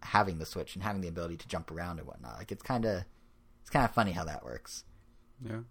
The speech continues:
Speaker 1: Like, they're really gonna benefit from it, I think. And, of course, on the flip side of that,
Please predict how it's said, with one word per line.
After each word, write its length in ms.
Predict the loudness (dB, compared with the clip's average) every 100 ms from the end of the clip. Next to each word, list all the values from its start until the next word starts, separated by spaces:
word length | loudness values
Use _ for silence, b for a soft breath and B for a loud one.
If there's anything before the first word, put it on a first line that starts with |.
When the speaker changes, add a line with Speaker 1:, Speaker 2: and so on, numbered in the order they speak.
| -4
Speaker 1:
Like, 100 | 4
they're 120 | 4
really 280 | 8 8 8
gonna 120 | 4
benefit 320 | 2 -4 -6
from 140 | -8 -8
it, 40 |
I 40 |
think. 280 | -8 -10 -6 -2
And, 220 | 0 0
of 100 | 10
course, 180 | 10 12
on 100 | 6
the 60 |
flip 220 | 8 6
side 280 | 6 2 2
of 80 | 0
that, 300 | -4 -4